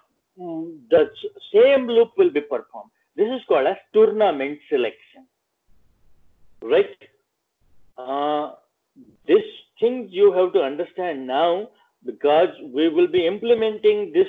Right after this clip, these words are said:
story soon, right? Understood so far?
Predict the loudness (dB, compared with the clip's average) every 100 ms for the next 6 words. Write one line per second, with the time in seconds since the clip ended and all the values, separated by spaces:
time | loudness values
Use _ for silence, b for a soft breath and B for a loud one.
0 | 0 4 4 4 0 -6 -2 0 0 -4
1 | -20 _ _ _ _ _ -20 -18 -6 0
2 | -2 -2 _ _ _ _ _ _ _ -20
3 | -20 -18 -6 -4 -4 -6 0 2 2 2
4 | 0